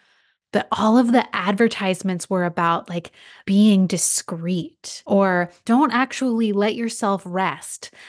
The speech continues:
Like, this is the tampon that lets you push yourself, <laughs> uh, in sports or swim or be at the beach. And guess what? When I'm on my period, the last thing I wanna do is play sports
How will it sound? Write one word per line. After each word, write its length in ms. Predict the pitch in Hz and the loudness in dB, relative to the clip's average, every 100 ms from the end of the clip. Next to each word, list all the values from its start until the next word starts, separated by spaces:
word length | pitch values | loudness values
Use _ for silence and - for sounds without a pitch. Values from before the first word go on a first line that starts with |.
| - - | -8 -2
Like, 300 | 180 - - - | -2 -2 -10 -2
this 300 | 208 294 247 | 0 2 2
is 120 | 196 | 2
the 120 | 202 | 0
tampon 600 | - 208 220 208 175 175 | 0 2 2 2 -2 0
that 180 | 185 214 | -2 0
lets 320 | 196 196 - | -2 -2 -4
you 100 | 208 | -6
push 500 | - - 349 359 - | -6 0 0 0 0
yourself, 640 | 240 208 - 196 233 - - _ - | 0 0 0 2 0 -4 -18 _ -20
<laughs> 240 | - - | -20 -8
uh, 280 | 254 240 240 - | 0 2 2 0
in 180 | 285 302 | 2 2
sports 640 | 320 - 427 427 185 - - | 0 0 2 4 2 -2 -4
or 320 | - 277 285 269 | -2 0 0 -2
swim 560 | - 320 415 277 180 | -6 -2 0 0 0
or 180 | 226 247 | -2 -2
be 220 | 240 311 | -2 -4
at 100 | 359 | -4
the 100 | 359 - | -6 0
beach. 460 | 403 427 226 - - _ _ - | 2 2 0 -6 -10 _ _ -8
And 160 | 294 | -6
guess 300 | 302 480 494 | -2 -2 -2
what? 420 | - 392 196 - - _ _ | 0 0 0 -4 -10 _ _
When 160 | 254 311 | -2 0
I'm 80 | |
on 340 | 415 440 403 349 | 0 -2 -2 -2
my 160 | 294 302 | -2 -4
period, 600 | - 196 175 165 165 170 _ | -4 -2 -2 -4 -6 -10 _
the 180 | 220 277 | 0 2
last 560 | 277 277 294 339 349 | 2 2 0 -2 -2
thing 180 | 294 277 | 0 2
I 120 | 262 | 4
wanna 260 | 247 226 226 | 2 2 0
do 460 | 196 160 170 185 - _ | -2 -6 -6 -8 -12 _
is 160 | - 240 | -6 -6
play 300 | - 285 262 | -2 2 2
sports 640 | 240 - 170 156 - - | 2 0 0 0 -2 -6